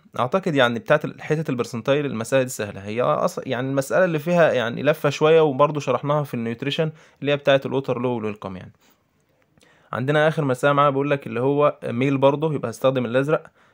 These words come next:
آه، سنتين، عمره سنتين، وطوله تلاتة وتمانين سنتي، وقال لك هنستخدم اللينس فور ايج. يعني مساعدك الدنيا اهو. هنجيب التشارت بتاع اللينس فور ايج، اللي هو فور ايج، يبقى ال-، الايدج هو الايه؟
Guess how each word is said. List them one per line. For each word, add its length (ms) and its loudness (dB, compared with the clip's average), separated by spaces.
آه، 300 -2
سنتين، 500 -2
عمره 220 2
سنتين، 640 -4
وطوله 920 -2
تلاتة 320 0
وتمانين 380 -4
سنتي، 340 -6
وقال 160 2
لك 140 -4
هنستخدم 480 0
اللينس 320 -6
فور 160 -6
ايج. 220 -10
يعني 140 -6
مساعدك 340 -2
الدنيا 300 -4
اهو. 100 -8
هنجيب 320 0
التشارت 420 0
بتاع 200 4
اللينس 540 -2
فور 240 -6
ايج، 220 -4
اللي 180 -4
هو 160 6
فور 280 2
ايج، 240 0
يبقى 220 -2
ال-، 180 -6
الايدج 360 -2
هو 160 4
الايه؟ 260 0